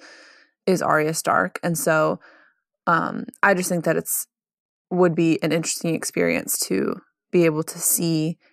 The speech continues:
and so intensely have these different senses,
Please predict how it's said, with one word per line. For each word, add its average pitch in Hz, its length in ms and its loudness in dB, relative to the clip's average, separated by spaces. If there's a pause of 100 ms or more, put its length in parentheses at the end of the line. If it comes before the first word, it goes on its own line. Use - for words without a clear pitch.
(180)
and 170 220 0
so 175 300 4
intensely 170 1040 0 (480)
have 165 540 2
these 165 340 0
different 170 400 -4
senses, 180 680 2